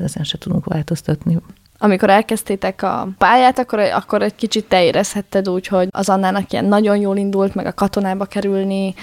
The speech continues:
Speaker 2: diploma után az már egy ilyen vágyott, ö, állapot, és aztán utána neked, ö, jöttek a filmes sikerek, a Mindenki, vagy az Egy nap,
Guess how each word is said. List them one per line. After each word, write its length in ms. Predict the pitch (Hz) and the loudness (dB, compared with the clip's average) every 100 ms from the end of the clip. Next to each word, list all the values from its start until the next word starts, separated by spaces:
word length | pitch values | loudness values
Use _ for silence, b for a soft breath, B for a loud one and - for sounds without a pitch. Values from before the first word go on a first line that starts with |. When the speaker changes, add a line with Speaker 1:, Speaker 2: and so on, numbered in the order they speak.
| B - | B -6
Speaker 2:
diploma 460 | 214 196 196 190 185 | -4 -2 0 0 -2
után 320 | 190 180 175 | -2 -4 -4
az 180 | 175 - | -8 -6
már 240 | 180 180 | -4 -2
egy 220 | - 190 | -4 -4
ilyen 380 | 185 - - 208 | -4 -2 -4 -4
vágyott, 600 | 175 165 170 170 - - | -2 -2 -2 -4 -6 -4
ö, 160 | 196 185 - | 0 0 -2
állapot, 760 | 175 170 - 208 - 254 247 - B B B | -4 -2 -2 -2 2 2 2 -8 B B B
és 120 | 214 | 0
aztán 220 | 220 214 | 2 2
utána 240 | 208 226 233 | 2 0 0
neked, 500 | 233 - 220 202 208 | -2 -2 -4 -2 0
ö, 180 | 202 | 0
jöttek 440 | 190 202 202 214 - | 0 0 -2 -4 -4
a 40 | |
filmes 520 | 196 214 208 202 196 | -4 0 2 0 -2
sikerek, 540 | - 208 202 202 202 - | -4 -2 0 4 2 2
a 40 | |
Mindenki, 760 | 208 196 190 190 196 - 196 190 | 4 4 4 2 0 -2 -4 -2
vagy 180 | 185 220 | -2 -2
az 120 | 208 | 0
Egy 180 | 220 208 | 0 0
nap, 340 | 208 208 | 0 -2